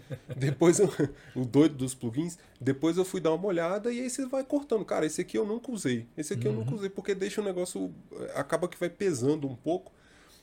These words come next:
Speaker 2: e a, a, aquela, isso que a gente tá falando de Q gis, né?
Speaker 1: Uhum.
Speaker 2: Aquela aba superior ali, ela fica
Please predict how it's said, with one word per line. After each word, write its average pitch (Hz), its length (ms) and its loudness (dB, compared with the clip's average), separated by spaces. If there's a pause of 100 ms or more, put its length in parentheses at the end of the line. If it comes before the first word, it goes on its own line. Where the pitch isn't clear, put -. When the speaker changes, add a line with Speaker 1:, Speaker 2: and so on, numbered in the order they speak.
(100)
Speaker 2:
e 131 440 4
a, 117 140 4
a, 117 240 2
aquela, 110 680 0 (540)
isso 120 440 -4
que 143 100 -2
a 127 40 0
gente 127 160 -6
tá 127 80 -4
falando 123 160 0
de 120 80 -4
Q 120 220 -2
gis, 135 340 -2
né? 131 180 -2 (200)
Speaker 1:
Uhum. 117 340 -2
Speaker 2:
Aquela 113 840 0
aba 120 400 4
superior 123 760 0
ali, 123 380 -2
ela 139 160 0
fica 175 340 -8